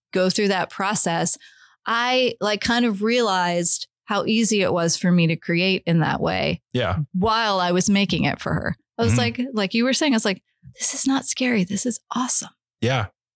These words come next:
Speaker 1: I can totally do this."
Speaker 2: Yeah.
Speaker 1: And that's been sort of, like, learning to lean more into that.
Speaker 2: Yeah.
Speaker 1: You know, it's like, "I can totally do this. I can
Speaker 2: Mm-hmm.
Speaker 1: trust,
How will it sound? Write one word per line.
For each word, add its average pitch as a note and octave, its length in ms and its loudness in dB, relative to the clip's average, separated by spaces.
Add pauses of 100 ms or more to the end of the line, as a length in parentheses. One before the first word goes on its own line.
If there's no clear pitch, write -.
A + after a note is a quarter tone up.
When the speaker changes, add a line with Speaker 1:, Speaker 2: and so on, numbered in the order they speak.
(480)
Speaker 1:
I E4 120 0
can D#4+ 140 0
totally F4 360 2
do D#3 180 2
this." D3 400 2 (200)
Speaker 2:
Yeah. G#2+ 260 2
Speaker 1:
And G#3+ 160 2
that's B3 260 0
been A3+ 200 2
sort G#3+ 220 2
of, F#3+ 60 2
like, E3+ 200 0
learning G3+ 300 4
to G3+ 100 2
lean F#3 260 6
more F3+ 260 4
into A3+ 420 2
that. - 320 -6 (100)
Speaker 2:
Yeah. B2+ 180 0 (120)
Speaker 1:
You F#3+ 140 4
know, F#3 160 6
it's F#3+ 140 2
like, A3+ 240 -2
"I D#4+ 80 0
can F#4+ 160 0
totally D#4 420 0
do B2+ 240 -2
this. - 380 -4
I B3 100 -2
can G#2 120 0
Speaker 2:
Mm-hmm. - 140 4
Speaker 1:
trust, - 440 0